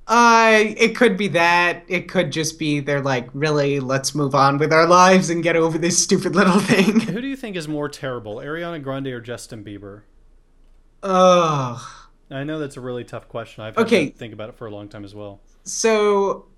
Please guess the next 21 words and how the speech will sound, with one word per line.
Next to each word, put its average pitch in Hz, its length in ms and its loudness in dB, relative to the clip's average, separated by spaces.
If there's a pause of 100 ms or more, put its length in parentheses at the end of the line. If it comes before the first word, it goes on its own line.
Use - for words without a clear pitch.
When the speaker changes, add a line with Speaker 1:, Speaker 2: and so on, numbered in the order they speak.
(840)
Speaker 1:
I 214 160 4
don't 285 200 0
know 240 160 0
any 208 300 0
of 196 100 -2
Ariana 180 440 2
Grande's 151 460 0
music 147 340 0
off 143 200 -2
the 147 80 -2
top 143 280 -4
of 139 100 -10
my 127 140 -6
head. 113 400 -6
Speaker 2:
There's, 160 220 -6
like, 139 180 -6
one 110 300 -8
good 101 200 -14
song, 95 340 -12
trust - 340 -14
me. 92 180 -18